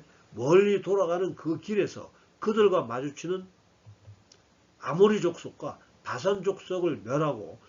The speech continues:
그들이 살던 그 땅을 이스라엘의 여러 지파가 나누어 차지하게 되었습니다.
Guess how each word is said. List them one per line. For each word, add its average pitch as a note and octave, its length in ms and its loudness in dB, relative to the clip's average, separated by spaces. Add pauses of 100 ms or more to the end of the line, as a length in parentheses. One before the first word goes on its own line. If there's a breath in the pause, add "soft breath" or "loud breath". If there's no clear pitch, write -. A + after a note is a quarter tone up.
(200 soft breath)
그들이 G3+ 380 4
살던 F3 480 -4
그 D3+ 260 -10
땅을 D#3 400 -4 (300 soft breath)
이스라엘의 D3+ 680 -2
여러 C3 240 -2
지파가 C#3+ 600 -8 (260 soft breath)
나누어 C#3 520 -2
차지하게 E3+ 680 0
되었습니다. G#2+ 640 -12